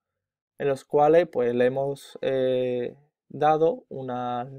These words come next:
una serie de letras o de palabras o un número en concreto, ¿no? Le hemos indicado, pues, una fila en concreto y hemos visto, pues, todas las, esas columnas o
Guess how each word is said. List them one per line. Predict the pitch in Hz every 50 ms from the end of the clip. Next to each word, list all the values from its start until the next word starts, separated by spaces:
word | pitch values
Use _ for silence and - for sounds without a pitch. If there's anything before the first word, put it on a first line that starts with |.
| 135 -
una | - 135 135 127
serie | - - 127 127 123 120
de | 123 123
letras | 135 160 170 170 - - 175 170 170 175 175 -
o | - 139 127 127 123 120 120
de | 120 120 113
palabras | - 131 131 147 165 165 165 165 170 175 185 185 - _ _ _ _ _ _ _ _ _ _ _ -
o | - 143 131
un | 131 135 135 135 131 131 131 127 127 127 127 127
número | 139 151 160 165 160 160
en | 156 147
concreto, | - 131 123 127 - - 160 170 180 170 180 175
¿no? | 170 170 180 240 254 _ _ _ _
Le | - -
hemos | 127 123 127
indicado, | 131 131 127 131 123 - 139 143 151 156 156
pues, | - - - -
una | - 135 135 127
fila | - - 131 127 123
en | 123 123
concreto | - 127 127 127 - 143 156 165 160 165 175 196 233 _ _ _ _ _ _ _ _ _ _ _ _ _ _ _ _ _ -
y | 151 156 170
hemos | 170 156 147 139 135 135 -
visto, | - 156 165 185 175 - - 175 185 - _
pues, | - - - _ _ _ _ _ _ _ _ _ _ _ _ _ _ _ _ _ _ _ _ _ _ - - _
todas | - - 123 123 120 117
las, | 117 120 - -
esas | 120 117 - - 123 120 120 - - - _ _
columnas | - 139 139 151 170 175 175 175 180 180 196 196 - - -
o | - - 131 123 110 -